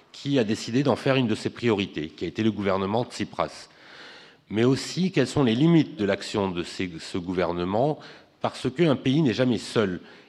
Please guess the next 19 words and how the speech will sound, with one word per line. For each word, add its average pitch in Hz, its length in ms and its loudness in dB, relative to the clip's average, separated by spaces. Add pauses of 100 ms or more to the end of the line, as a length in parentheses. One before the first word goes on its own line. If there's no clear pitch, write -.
Et 92 80 -8
lorsque 123 380 -2 (640)
la 90 100 -4
route 117 220 -4
des 117 100 0
Balkans 107 460 0
s'est - 140 -10
fermée, 110 760 -2
à 85 80 -8
l'initiative 90 600 -8
de 90 80 -4
l'Autriche 101 720 -6
et 90 120 -8
d'autres 107 380 0
pays, 98 480 -8 (460)
euh, 85 540 -4
comme 87 260 -4
la 85 100 0
Hongrie, 92 720 -4